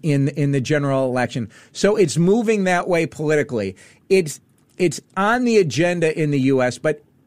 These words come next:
if it's still, the U S is still somewhat insulated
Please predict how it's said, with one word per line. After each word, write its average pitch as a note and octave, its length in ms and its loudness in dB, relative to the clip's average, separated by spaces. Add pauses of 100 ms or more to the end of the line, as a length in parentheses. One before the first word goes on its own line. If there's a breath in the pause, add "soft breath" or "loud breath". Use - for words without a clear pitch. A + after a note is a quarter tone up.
(120)
if E3 300 -2
it's E3+ 180 -2
still, A#3 640 -2
the E3 140 -2
U G#3+ 180 0
S A3+ 140 -2
is E3+ 100 -4
still G#3 200 -2
somewhat A3 720 -2
insulated D#3+ 760 0